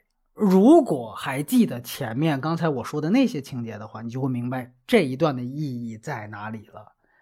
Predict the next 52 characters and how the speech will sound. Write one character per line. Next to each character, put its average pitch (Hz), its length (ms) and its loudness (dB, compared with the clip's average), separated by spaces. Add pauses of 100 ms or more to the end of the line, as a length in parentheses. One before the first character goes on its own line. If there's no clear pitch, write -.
天 190 260 0
启 117 160 -6
就 127 140 -4
告 143 180 2
诉 113 80 -6
他 127 160 -6
：“你 123 220 -4
要 147 140 0
回 127 240 -4
到 139 340 0
最 196 220 2
开 233 280 -2
始 104 420 -8 (260)
你 131 180 -4
力 151 240 0
量 117 220 -6
的 113 60 -8
发 147 300 -8
源 120 340 -10
地， 147 260 -8 (680)
这 196 200 8
是 170 160 0
你 139 140 -2
一 170 220 -2
直 156 200 -4
以 147 100 -6
来 113 140 -8
的 127 80 -8
心 156 320 -8
结， 113 420 -14 (400)
我 131 280 0
帮 196 320 2
你 120 120 -2
激 175 220 -8
发 156 180 -2
出 160 180 -6
你 123 160 -2
最 160 340 0
大 139 200 -10
的 113 100 -12
负 - 260 -14
能 - 180 -8
量。” 220 160 -12 (520)
所 160 160 -4
以 156 60 2
他 151 140 -2
最 170 180 2
后 160 160 -4
激 160 240 -4
发 156 160 -2
出 147 140 -6
了 131 140 -8